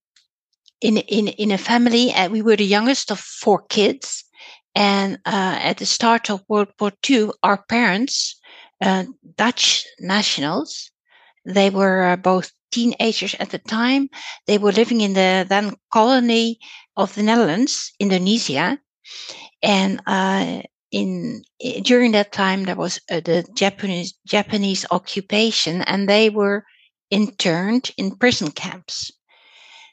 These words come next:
on the island of Java. Uh, they survived,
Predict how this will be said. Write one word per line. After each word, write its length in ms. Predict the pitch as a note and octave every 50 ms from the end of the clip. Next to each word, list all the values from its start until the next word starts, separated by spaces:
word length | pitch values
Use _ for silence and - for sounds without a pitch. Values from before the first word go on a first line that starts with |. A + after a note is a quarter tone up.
| _ _ _ _ _
on 180 | - - F#3 F#3
the 140 | F3+ E3 - -
island 440 | E3+ F#3 F#3+ G#3 G#3+ G#3+ G#3+ G#3
of 220 | G3+ G3 F#3+ - - -
Java. 680 | - F#3+ F#3 F3+ F#3 F#3 F3+ - - D3+ C3 C3 C3 - - - _ _ _ _ _ _ _ _ _ _ _ _ _ _ _ _ -
Uh, 320 | G#3 G#3 G3+ G3+ G3+ F#3
they 180 | F#3 G#3 G#3+ G3
survived, 960 | - - - F#3+ F3+ F3+ - F#3+ G3 G#3+ A#3+ C#4+ E4+ - - - - - -